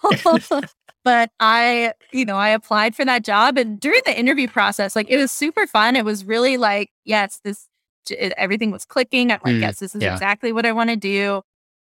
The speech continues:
Speaker 1: This is where I wanna be, the kind of place I wanna be." And they kept telling me, they were like, "This is not the kind of job people move across the country for." I think it, like, it was, like, fourteen dollars an hour. Like, it was just, like,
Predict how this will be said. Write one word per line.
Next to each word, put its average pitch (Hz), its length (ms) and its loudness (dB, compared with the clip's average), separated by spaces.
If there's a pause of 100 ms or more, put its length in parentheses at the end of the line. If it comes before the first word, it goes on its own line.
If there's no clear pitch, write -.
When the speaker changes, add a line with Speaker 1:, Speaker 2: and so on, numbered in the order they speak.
(160)
Speaker 1:
This 185 100 -12
is 202 140 -12
where 208 200 2
I 214 60 2
wanna 220 220 0
be, 196 160 -4
the 190 80 -6
kind 196 180 -4
of 196 80 -6
place 202 220 -4
I 208 80 2
wanna 214 180 0
be." 170 260 -2 (520)
And 233 120 0
they 247 140 2
kept - 260 -4
telling 262 280 2
me, 233 100 -4
they 247 100 -2
were 247 60 -2
like, 226 240 0 (600)
"This 285 180 -2
is 403 120 -2
not 302 260 4
the 359 80 0
kind 359 200 0
of 262 80 2
job 196 300 0
people 208 260 -4
move 196 240 -4
across 170 360 -6
the 170 100 -14
country - 400 -12
for." - 260 -14
I 196 60 -2
think 247 240 -2 (180)
it, 226 240 -4
like, 208 240 -2
it 208 80 -4
was, 208 160 -4
like, 185 160 -4
fourteen 277 500 0
dollars 247 380 2
an 254 80 0
hour. 214 720 2
Like, 226 220 0
it 233 100 0
was 247 220 -2
just, 294 480 0
like, 330 240 4